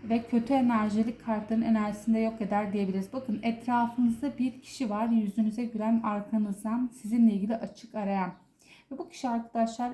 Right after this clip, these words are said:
e, şunu da söyleyeyim ki, e, bazı kişi veya kişileri de kendi yanına çekmiş size karşı. Ama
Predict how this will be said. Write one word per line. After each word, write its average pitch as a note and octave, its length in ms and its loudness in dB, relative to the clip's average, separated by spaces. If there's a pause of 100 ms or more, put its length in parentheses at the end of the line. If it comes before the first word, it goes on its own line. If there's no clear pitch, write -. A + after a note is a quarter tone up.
e, G3+ 240 -2
şunu A3+ 240 0
da A#3 80 4
söyleyeyim A#3+ 460 -2
ki, C4+ 260 -6 (440)
e, G#3+ 360 0
bazı C4+ 340 -4
kişi - 240 -8
veya A#3 260 0
kişileri D4 320 -6
de G3+ 140 -6
kendi A3 420 0
yanına A3 320 4
çekmiş A3+ 340 -4
size G#3 320 -8
karşı. F#3 400 -8
Ama A3 360 0